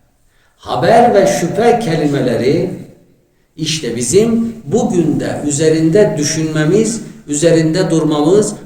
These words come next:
bu ayetten almamız gereken mesajlardır aziz müminler. Bugün bırakınız Müslümanlarla kafirlerin arasındaki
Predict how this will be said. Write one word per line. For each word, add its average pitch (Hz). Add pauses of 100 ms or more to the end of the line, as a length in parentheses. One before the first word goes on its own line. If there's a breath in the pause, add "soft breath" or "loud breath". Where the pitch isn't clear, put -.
(120)
bu 214
ayetten 165
almamız 160
gereken 139
mesajlardır 123
aziz 101
müminler. - (880 soft breath)
Bugün 190
bırakınız 214
Müslümanlarla 170
kafirlerin 151 (420)
arasındaki 135